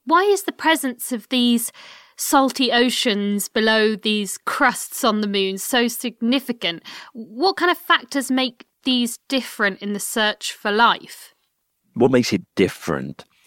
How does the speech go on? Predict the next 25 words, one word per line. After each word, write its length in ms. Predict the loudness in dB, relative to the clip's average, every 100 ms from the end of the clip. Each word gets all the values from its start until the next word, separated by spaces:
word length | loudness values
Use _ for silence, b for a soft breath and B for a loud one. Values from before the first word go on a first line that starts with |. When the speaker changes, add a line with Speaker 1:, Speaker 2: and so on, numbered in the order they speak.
| _
Speaker 2:
is 160 | 2 2
because 560 | 2 2 2 2 0 -6
there's 160 | -4 0
a 80 | 4
large 440 | 4 6 4 2
quantity 440 | -2 -2 -2 0 0
of 140 | 0
water 280 | -4 -6 -4
there. 240 | -4 -2
It's 140 | -4 -6
clearly 380 | 0 4 4 4
an 100 | 0 0
ocean. 500 | 0 2 0 0 -2
It's 180 | 0 0
not 180 | 0
just 300 | 2 0 0 B B B -8
tiny 420 | -2 2 2 2
little 400 | 2 2 0 0 B B -12
droplets 800 | -2 2 0 -2 0 0 0 -4
that 180 | -4 0
you 320 | 0 0 -2
would 160 | -2 -2
have 240 | -2 -4
to 100 | 0
extract. 800 | 0 0 -4 -2 0 0 -4 -14